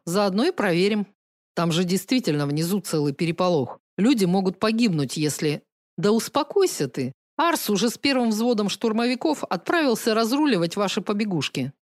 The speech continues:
Кстати, он взял твою лазер-оптику, но я тебе об этом не говорила". И ее такой хитрый взгляд увидел впервые. А вообще из всего услышанного понял одно.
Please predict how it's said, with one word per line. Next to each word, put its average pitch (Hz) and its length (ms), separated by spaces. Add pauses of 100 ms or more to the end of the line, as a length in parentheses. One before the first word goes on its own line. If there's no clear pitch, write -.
(140)
Кстати, - 720
он 202 200
взял 269 340
твою 180 300
лазер-оптику, 208 920 (200)
но 202 100
я 208 180
тебе 302 260
об 269 120
этом 220 240
не 247 100
говорила". 240 520 (380)
И 208 60
ее 226 320
такой 214 400
хитрый 175 420
взгляд 156 520
увидел 202 460
впервые. 143 760 (320)
А 185 120
вообще 208 400
из 202 100
всего 175 300
услышанного 165 680
понял 226 420
одно. 147 380